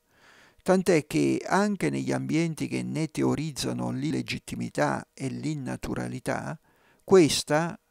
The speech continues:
cacciata dalla porta, cioè la dimensione gerarchica cacciata dalla porta, rientra in un certo qual modo dalla finestra. Provare per credere. Finanche negli ambienti anarchici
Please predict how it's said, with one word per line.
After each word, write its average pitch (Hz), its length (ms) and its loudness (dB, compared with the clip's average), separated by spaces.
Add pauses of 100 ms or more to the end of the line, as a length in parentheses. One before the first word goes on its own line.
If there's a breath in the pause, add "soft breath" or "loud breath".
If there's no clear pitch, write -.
(260)
cacciata 165 640 0
dalla 131 220 -2
porta, 135 720 -4
cioè - 180 -6
la - 80 -6
dimensione 120 600 -4
gerarchica 143 760 -6
cacciata - 540 -4
dalla 143 240 -4
porta, - 500 -6 (360 loud breath)
rientra 202 480 2
in 147 60 -2
un 147 100 -2
certo 165 300 0
qual 156 160 2
modo 156 300 0
dalla 127 180 -2
finestra. 135 720 -2 (760)
Provare 151 440 2
per 147 160 -6
credere. 131 640 -4 (480 soft breath)
Finanche 202 420 2
negli 156 220 -2
ambienti 156 480 -2
anarchici 135 880 -4